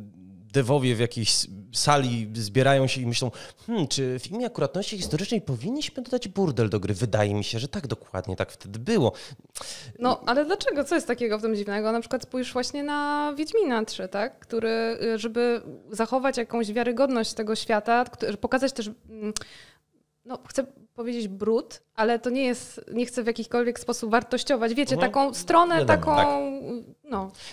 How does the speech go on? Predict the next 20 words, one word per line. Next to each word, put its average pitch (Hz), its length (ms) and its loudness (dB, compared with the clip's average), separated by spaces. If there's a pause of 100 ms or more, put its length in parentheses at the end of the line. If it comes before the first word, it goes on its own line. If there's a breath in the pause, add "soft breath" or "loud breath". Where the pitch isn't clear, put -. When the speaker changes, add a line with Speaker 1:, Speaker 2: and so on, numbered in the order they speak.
(140)
Speaker 3:
Tą 156 100 4
Speaker 2:
em, 156 60 4
Speaker 3:
drugą. 90 400 2
Speaker 2:
tą 254 140 -2
drugą. 127 340 -2
Speaker 1:
Gry 170 160 2
mają 196 360 4
być - 460 -2
regulatorami 139 840 -2
emocji 123 720 -2
i, 120 120 -8
i 135 40 -2
mają 143 300 0
te 156 160 -6
emocje 151 360 -4
wywoływać, 143 640 -6
w - 20 -10
związku 120 360 -8
z - 60 -10
czym, 135 160 -6